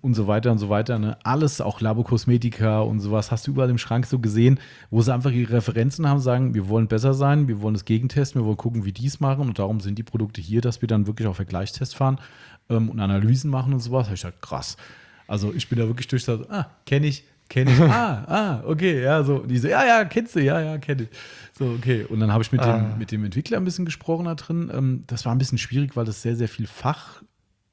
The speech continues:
Speaker 1: Chinesisch wollte ich schon
Speaker 2: Mhm.
Speaker 1: sagen, passt nicht ganz, Fachkoreanisch war. Äh, und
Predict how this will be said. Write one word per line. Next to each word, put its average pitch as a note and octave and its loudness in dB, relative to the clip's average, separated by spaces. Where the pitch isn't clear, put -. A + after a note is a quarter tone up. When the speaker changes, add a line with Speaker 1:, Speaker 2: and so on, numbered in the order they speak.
Speaker 1:
Chinesisch G2+ -2
wollte A#2+ 0
ich - 0
schon A#2+ 0
Speaker 2:
Mhm. B2 0
Speaker 1:
sagen, A#2+ 0
passt - -4
nicht D3 -2
ganz, C#3+ -2
Fachkoreanisch C#3 0
war. D#3 -2
Äh, C3+ 2
und C3+ 0